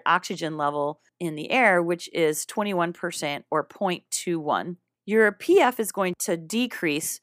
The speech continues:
with increased pulmonary shunt. So the more V Q mismatch, the more ventilation perfusion mismatch, the more interstitial or alveolar disease you have in the lungs, the worse your P F ratio is gonna be.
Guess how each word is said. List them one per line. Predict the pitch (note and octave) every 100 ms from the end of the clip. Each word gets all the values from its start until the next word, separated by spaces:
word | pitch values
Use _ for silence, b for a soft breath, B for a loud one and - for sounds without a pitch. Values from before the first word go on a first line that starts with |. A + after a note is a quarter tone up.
| -
with | F#3+ -
increased | A3+ A3+ G#3+ F#3 -
pulmonary | - F3+ E3 D3 C#3
shunt. | - - B2 - _ b
So | - G#3+
the | G#3+
more | G#3 A3 B3+ D#4
V | A3 G#3+
Q | - G3+
mismatch, | E3 D#3+ E3 D3+ E3+ - -
the |
more | E3+ E3+ F3+ F3
ventilation | F3 F3 D#3+ D#3+ E3+
perfusion | E3 - - D#3 D3 C#3+
mismatch, | F#3+ A3 E3+ D#3 D#3 - _ b
the | E3
more | D#3+ D#3+ D#3 C#3+ -
interstitial | F3+ F3+ - F3 - D3+
or | C3
alveolar | - D#3 D#3+ E3+ A#3 A3
disease | F3+ D#3+ D#3+ D3+
you | D3+
have | D#3+ - C#3+ E3+
in |
the | D3+
lungs, | C#3+ C#3+ C#3 D3 D#3 - b b
the | F#3
worse | F#3+ E3+ F#3 - -
your | G3+
P | - F3
F | E3 -
ratio | D3+ D3+ D3 C#3+
is | D3
gonna | - D#3
be. | C3+ C3+ F#2+